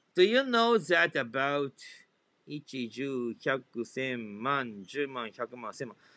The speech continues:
えー、sixty-seven million children、えー、ですね。Do you know that about sixty-seven million children can't、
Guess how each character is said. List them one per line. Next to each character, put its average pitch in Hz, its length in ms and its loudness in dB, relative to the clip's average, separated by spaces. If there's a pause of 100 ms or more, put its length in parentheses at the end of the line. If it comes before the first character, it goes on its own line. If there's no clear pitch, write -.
(580)
え 147 280 2
ー、 147 180 2
sixty-seven 233 800 4
million 185 540 0
children、 139 640 -4 (720)
え 123 140 -6
ー、 - 20 -6
で 107 100 -10
す 123 100 -20
ね。 127 200 -12 (440)
Do 151 80 -2
you 175 200 -2
know 180 340 -2
that 151 220 0
about 131 400 -2
sixty-seven 185 960 -4
million 185 480 -8
children 165 580 -2
can't、 240 420 4